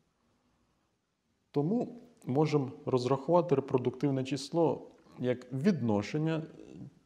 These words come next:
числа хворих у момент Т до суми, е,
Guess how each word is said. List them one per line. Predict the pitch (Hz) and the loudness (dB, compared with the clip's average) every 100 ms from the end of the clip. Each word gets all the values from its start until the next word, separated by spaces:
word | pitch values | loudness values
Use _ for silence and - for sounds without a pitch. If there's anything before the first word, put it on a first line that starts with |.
| - - _ _ _ | -20 -20 _ _ _
числа | - 151 - 147 | -10 -8 0 0
хворих | 135 147 139 135 - | 2 0 2 0 -4
у | 127 | -6
момент | 131 131 131 127 - | -4 -4 -4 -8 -4
Т | 135 127 120 - _ _ _ _ _ - | -2 -2 -6 -18 _ _ _ _ _ -8
до | 117 214 254 - - | 2 4 4 -2 -10
суми, | - - 262 269 233 208 - - - _ _ _ _ _ _ _ _ _ _ _ _ _ _ _ _ _ _ - | -16 -6 -2 0 0 0 -4 -16 -20 _ _ _ _ _ _ _ _ _ _ _ _ _ _ _ _ _ _ -16
е, | 113 98 | -12 -12